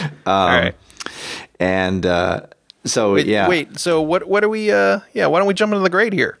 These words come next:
Speaker 1: Yeah, I was just gonna do that. <laughs>
Speaker 2: I've, I've had about half of this glass,
Speaker 1: Me, me
Speaker 2: and
Speaker 1: too.
Speaker 2: it is,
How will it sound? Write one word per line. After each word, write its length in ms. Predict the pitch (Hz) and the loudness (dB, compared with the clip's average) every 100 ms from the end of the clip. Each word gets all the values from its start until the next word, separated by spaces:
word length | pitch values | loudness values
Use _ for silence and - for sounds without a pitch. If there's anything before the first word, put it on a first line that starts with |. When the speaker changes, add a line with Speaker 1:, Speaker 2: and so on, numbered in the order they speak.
| 123 | 2
Speaker 1:
Yeah, 260 | 127 98 | 4 4
I 40 | 101 | 4
was 120 | 101 | 2
just 160 | 104 | -2
gonna 160 | - 113 | -2 -2
do 140 | 135 | -2
that. 240 | 127 - - | -2 -4 -4
<laughs> 220 | - - | -2 0
Speaker 2:
I've, 320 | 147 160 - | 0 2 0
I've 160 | - 170 | 2 0
had 200 | - 175 | 0 0
about 220 | 160 143 | 2 0
half 400 | - - 147 147 | -2 -2 -2 0
of 100 | 160 | -2
this 160 | 143 - | -4 -4
glass, 560 | 131 127 131 101 - | -2 0 0 -2 -2
Speaker 1:
Me, 120 | 113 107 | 0 2
me 100 | 120 | 2
Speaker 2:
and 220 | 117 101 | 0 0
Speaker 1:
too. 80 | - | 0
Speaker 2:
it 160 | 135 | -2
is, 720 | - 135 131 123 120 - - | -2 -2 0 0 -4 -6 -8